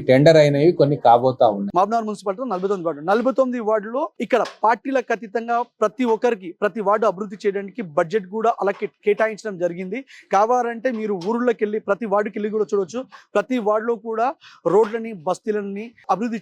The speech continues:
Speaker 2: చేస్తున్నామని చెప్పారు. అయితే ఆయన చెప్పింది నిజంగా వాస్తవమా? అది ఆ అభివృద్ధి పేపర్లకే పరిమితమైందా, నిజంగా కూడా అభివృద్ధి జరిగిందా లేదా తెలుసుకోవడానికి మనం మహబూబ్ నగర్లోని ఉన్న వార్డులోని ర్యాండమ్గా కొన్ని వార్డులకు వచ్చాము ఇక్కడ. అయితే చూద్దాం అది నిజంగా అభివృద్ధి జరిగిందా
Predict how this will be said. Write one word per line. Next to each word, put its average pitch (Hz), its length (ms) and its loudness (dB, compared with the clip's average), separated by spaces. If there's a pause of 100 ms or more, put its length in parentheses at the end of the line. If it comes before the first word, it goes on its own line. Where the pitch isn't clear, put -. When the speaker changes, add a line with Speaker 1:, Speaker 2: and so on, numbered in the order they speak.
Speaker 2:
చేస్తున్నామని 196 480 -4
చెప్పారు. - 280 -6 (320)
అయితే 269 220 0 (360)
ఆయన 269 220 0
చెప్పింది 285 340 -2 (120)
నిజంగా 247 320 2 (180)
వాస్తవమా? 233 460 0 (340)
అది 226 140 2 (180)
ఆ 202 120 4
అభివృద్ధి 247 360 -2 (420)
పేపర్లకే 240 560 2
పరిమితమైందా, 226 600 -4 (260)
నిజంగా 254 380 0
కూడా 254 180 2
అభివృద్ధి 208 240 -10 (100)
జరిగిందా 214 500 -2
లేదా 208 240 -4
తెలుసుకోవడానికి 208 520 -6
మనం 214 180 -2
మహబూబ్ 240 320 0
నగర్లోని 240 640 -4 (320)
ఉన్న 226 120 -4 (100)
వార్డులోని 226 380 -4
ర్యాండమ్గా 220 380 -6
కొన్ని 190 240 -8
వార్డులకు 196 380 -2 (180)
వచ్చాము 202 320 0
ఇక్కడ. - 160 -12 (380)
అయితే 240 220 0
చూద్దాం 226 220 -2 (100)
అది 170 180 -2
నిజంగా 220 300 0
అభివృద్ధి 190 280 -6
జరిగిందా 196 300 -4